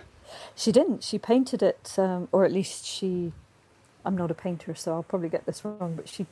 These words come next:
drafted it and sketched it out and planned it, um, in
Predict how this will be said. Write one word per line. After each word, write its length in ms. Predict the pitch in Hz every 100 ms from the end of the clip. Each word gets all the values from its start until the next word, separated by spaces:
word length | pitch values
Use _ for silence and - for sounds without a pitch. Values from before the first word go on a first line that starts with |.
| _
drafted 480 | 190 185 - - 175
it 160 | 180
and 100 | -
sketched 440 | 156 - 180 - -
it 80 | 165
out 220 | 165 -
and 260 | - 175 160 - _ _ -
planned 380 | 190 175 170
it, 160 | 165 - - - - - -
um, 440 | 175 175 175 170 - _ - - _
in 320 | 180 190 185